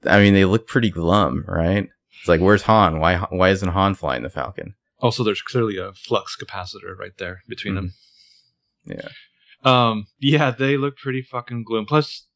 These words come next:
Speaker 2: uh, Chewie and her are flying, whereas in the other stuff we've seen, it's Han and Rey are flying.
Speaker 1: Yeah, yeah. I mean, you know, we, we don't know what the movie's going to be, but I think there's a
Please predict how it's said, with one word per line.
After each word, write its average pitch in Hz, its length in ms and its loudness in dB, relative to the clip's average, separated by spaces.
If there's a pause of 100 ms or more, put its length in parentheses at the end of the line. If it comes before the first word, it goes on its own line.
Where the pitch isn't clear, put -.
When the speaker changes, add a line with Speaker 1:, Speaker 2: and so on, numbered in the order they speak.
Speaker 2:
uh, 117 320 -2 (920)
Chewie 160 300 2
and 147 80 -2
her 139 200 0
are 113 100 -4
flying, 104 640 -6 (160)
whereas 117 380 -2
in 113 80 -4
the 113 140 0
other 120 160 2
stuff 120 240 -4
we've 113 160 -2
seen, 107 360 -4
it's 110 160 -10
Han 117 340 0
and 101 140 -6
Rey 98 180 -6
are 101 100 -14
flying. 98 480 -12 (1120)
Speaker 1:
Yeah, 101 420 4
yeah. 90 360 -2
I 98 120 2
mean, 104 300 2 (1400)
you 104 200 -2
know, 73 240 -4
we, 92 360 -2 (300)
we 92 140 -6
don't 90 200 0
know 92 160 4
what 85 120 -2
the 90 60 -12
movie's 87 300 -2
going 82 180 -2
to 78 60 -6
be, 87 320 0
but 80 140 0
I 78 60 2
think 82 280 -6
there's 82 220 -6
a 62 140 -8